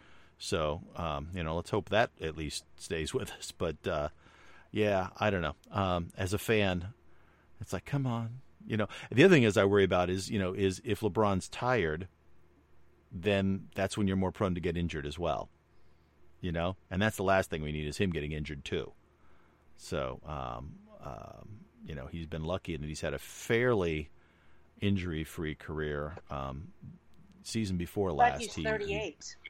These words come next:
Speaker 1: he, but he is. He's, yeah, he's, he's, he's an old guy in terms of basketball,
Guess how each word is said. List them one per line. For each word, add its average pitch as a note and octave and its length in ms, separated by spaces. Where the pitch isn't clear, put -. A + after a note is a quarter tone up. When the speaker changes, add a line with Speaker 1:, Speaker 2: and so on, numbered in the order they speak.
Speaker 1:
he, - 120
but A#2+ 120
he C3 80
is. E2 160
He's, E2 260
yeah, F2 240
he's, F#2 220
he's, G2 300
he's A#2+ 220
an B2 80
old C3 220
guy G#2+ 240
in G2+ 120
terms G2+ 300
of F#2+ 100
basketball, D#2+ 720